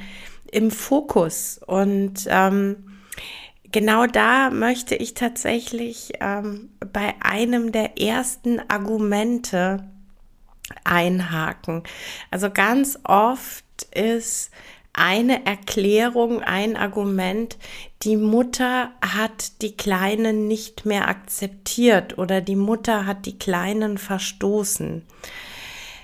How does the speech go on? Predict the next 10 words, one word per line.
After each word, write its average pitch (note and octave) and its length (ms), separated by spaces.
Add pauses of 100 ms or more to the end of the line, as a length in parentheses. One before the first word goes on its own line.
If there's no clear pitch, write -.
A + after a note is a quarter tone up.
(380)
Ähm, G3 600 (280)
wenn, A#3 580 (460)
also G3 220
da F#3+ 100
liegt G#3 280
natürlich G3+ 500
die F3+ 100
Betonung G3+ 680
auf F3+ 440
wenn, G#3 600